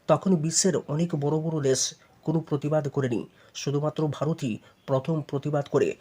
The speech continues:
এবং ভারতের প্রধানমন্ত্রী শ্রীমতী ইন্দিরা গান্ধী উদ্যোগী হয়েছেন এবং বাংলাদেশের মুক্তিযুদ্ধকে সরকারিভাবে সমর্থন জানিয়ে স্বাধীন বাংলাদেশ হিসেবে ঘোষণা দিয়েছেন।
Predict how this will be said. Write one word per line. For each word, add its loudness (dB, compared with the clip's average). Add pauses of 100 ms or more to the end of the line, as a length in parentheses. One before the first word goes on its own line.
(120)
এবং 0
ভারতের -2
প্রধানমন্ত্রী -2 (220)
শ্রীমতী -2
ইন্দিরা -2
গান্ধী -2 (420)
উদ্যোগী 2
হয়েছেন 0 (280)
এবং 2
বাংলাদেশের -2
মুক্তিযুদ্ধকে -2 (180)
সরকারিভাবে 0
সমর্থন -4
জানিয়ে 0 (180)
স্বাধীন 2
বাংলাদেশ 0
হিসেবে 0 (280)
ঘোষণা 0
দিয়েছেন। 2